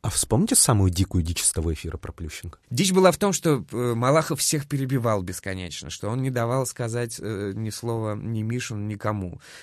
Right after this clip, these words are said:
Speaker 2: что они запускали какие-то сюжеты, в которых, а, э, каким-то образом очерняли, ну, Ягудина, в ка-, каким-то образом выставляли его, ну,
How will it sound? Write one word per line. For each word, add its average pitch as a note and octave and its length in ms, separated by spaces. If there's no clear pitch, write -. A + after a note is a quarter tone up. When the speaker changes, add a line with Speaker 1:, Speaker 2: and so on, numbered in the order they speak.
Speaker 2:
что A2+ 680
они G#2 220
запускали B2 380
какие-то A#2 280
сюжеты, A#2+ 680
в - 160
которых, A2+ 760
а, G2+ 420
э, G2 1500
каким-то B2+ 380
образом A#2 300
очерняли, A2+ 680
ну, D#2+ 640
Ягудина, G2+ 680
в - 120
ка-, F#2+ 300
каким-то F#2+ 440
образом F#2 420
выставляли F#2 580
его, F2+ 320
ну, F2+ 160